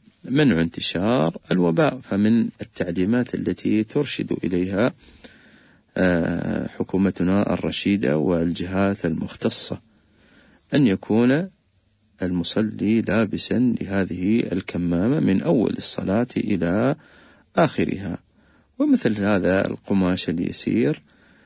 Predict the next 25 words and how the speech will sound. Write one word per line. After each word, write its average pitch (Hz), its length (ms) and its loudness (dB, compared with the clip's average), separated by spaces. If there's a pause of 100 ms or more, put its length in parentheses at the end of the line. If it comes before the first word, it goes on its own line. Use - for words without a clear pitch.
(260)
آه، - 600 0
الظاهر 120 400 0
والله 90 500 0
أعلم 95 360 -2
أن 123 240 2
مثل 98 260 -2
هذا 90 300 -2
لا 117 140 2
يعد 82 420 -2
حائلا، - 540 -6 (600)
لأن 180 180 4
هذا 104 220 -2
شيء 110 340 -2
يسير 104 680 -2 (100)
جدا 120 380 -2 (720)
ولا 123 320 2
أثر 92 280 -4
له 110 520 0 (540)
في 98 160 -6
كونه 90 640 -2
حائلا، - 600 -6 (560)
وإن 185 460 2
قلنا 95 380 0
أنه 87 340 -2
حائل - 440 -4